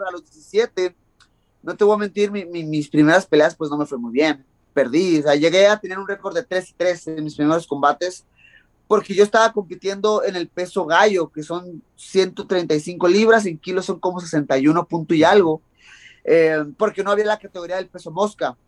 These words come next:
que son cincuenta y siete. Eh, entonces, pues, yo lo único que quería era competir, entonces competía con categorías arriba, me acuerdo que ni siquiera cortaba peso.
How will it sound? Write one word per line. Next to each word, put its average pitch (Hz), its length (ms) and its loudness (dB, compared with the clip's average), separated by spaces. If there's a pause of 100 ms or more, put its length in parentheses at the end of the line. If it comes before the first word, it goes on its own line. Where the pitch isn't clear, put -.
(120)
que 147 80 -14
son 156 180 -10
cincuenta 151 480 0
y 123 60 2
siete. 147 540 0 (680)
Eh, 151 380 4
entonces, 156 320 -6
pues, 160 140 -18 (120)
yo 180 140 4
lo 233 60 6
único 226 180 0
que 208 60 -8
quería 185 180 4
era 208 140 4
competir, 180 580 -6
entonces 160 560 -10 (100)
competía 139 560 2
con 190 220 -2
categorías 175 460 2
arriba, 196 300 4
me 170 60 -4
acuerdo 175 200 -4
que 190 100 -10
ni 175 80 -16
siquiera 170 320 -2
cortaba 156 380 -2
peso. 165 420 -10